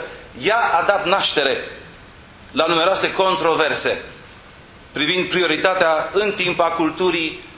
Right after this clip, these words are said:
și a spiritualității babiloniene față de cea a tuturor celorlalte din Orientul apropiat, inclusiv a celei iudaice,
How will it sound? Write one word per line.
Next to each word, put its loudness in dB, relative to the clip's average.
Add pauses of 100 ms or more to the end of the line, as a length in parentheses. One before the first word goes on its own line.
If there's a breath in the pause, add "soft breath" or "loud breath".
și -2
a 4
spiritualității 0
babiloniene 0 (460)
față 0
de 2
cea 0
a 2
tuturor 0
celorlalte 2
din -2
Orientul 0
apropiat, 0
inclusiv -2 (260)
a 2
celei 0
iudaice, 0